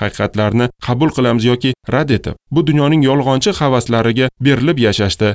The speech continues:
davom etamiz. Zero Xudo olamni shunchalik sevdiki, o'zining yagona o'g'lini berdi, toki unga ishongan har bir kishi halok bo'lmasin, balki abadiy hayotga ega bo'lsin.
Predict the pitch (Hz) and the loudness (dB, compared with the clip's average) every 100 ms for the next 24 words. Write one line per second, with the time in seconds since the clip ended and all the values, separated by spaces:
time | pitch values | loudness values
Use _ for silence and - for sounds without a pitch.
0 | - 110 101 90 76 - - - - - | -2 -2 0 0 -2 -8 -14 -16 -20 -20
1 | _ _ 92 101 98 92 104 110 120 - | _ _ -4 -2 0 -2 0 0 0 -2
2 | 131 127 123 131 123 127 127 123 - 117 | 0 2 2 2 0 0 0 0 0 0
3 | 107 160 - - _ _ 143 147 170 147 | 0 -2 -4 -10 _ _ 0 2 2 2
4 | 151 143 156 - 131 104 95 80 73 78 | 2 2 2 2 0 0 0 0 -4 -10
5 | - - _ _ - 104 135 120 113 120 | -14 -20 _ _ -4 -2 2 2 2 0
6 | 113 113 107 127 123 - 165 185 143 127 | 0 0 2 0 -2 -6 -2 0 0 -2
7 | - 143 135 139 110 120 151 98 80 - | -2 -2 0 0 0 0 2 0 -2 -10
8 | - _ _ - 147 170 - 151 127 180 | -18 _ _ -2 0 0 -2 0 0 0
9 | 180 110 104 - 113 107 - - 98 101 | 0 0 0 0 0 0 -2 -4 0 0
10 | 80 73 - | -2 -6 -8